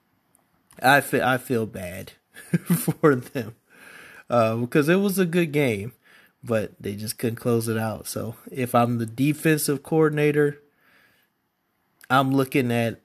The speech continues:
uh, I, I'm looking at my defense like, we gotta do better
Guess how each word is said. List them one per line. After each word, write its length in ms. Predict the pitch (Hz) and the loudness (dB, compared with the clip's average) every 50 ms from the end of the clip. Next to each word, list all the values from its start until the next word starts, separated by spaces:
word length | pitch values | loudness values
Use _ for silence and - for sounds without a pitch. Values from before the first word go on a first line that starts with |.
| _ | _
uh, 480 | - 113 123 123 117 110 110 107 104 107 - - - _ _ _ _ _ _ _ - | -12 -10 -10 -8 -8 -8 -8 -10 -10 -12 -14 -18 -20 _ _ _ _ _ _ _ -8
I, 80 | 135 135 | -6 -4
I'm 260 | 101 110 127 123 123 | -2 -2 0 0 2
looking 260 | 131 120 - 131 120 | 0 0 0 -2 -4
at 100 | 110 110 | -4 -4
my 160 | 113 113 113 | -4 -4 -6
defense 600 | 110 110 120 127 123 120 - 117 110 107 - - | -2 0 0 0 0 0 -2 -4 -4 -4 -6 -10
like, 220 | 107 107 107 104 - - - | -10 -10 -12 -12 -14 -16 -12
we 280 | 117 120 135 160 170 | -4 0 2 2 2
gotta 320 | 147 143 139 127 117 117 113 | 4 4 4 4 4 2 0
do 180 | 113 117 113 | -2 -4 -6
better 480 | 107 113 127 127 127 123 87 92 - | -4 -2 -2 0 0 -2 -4 -8 -14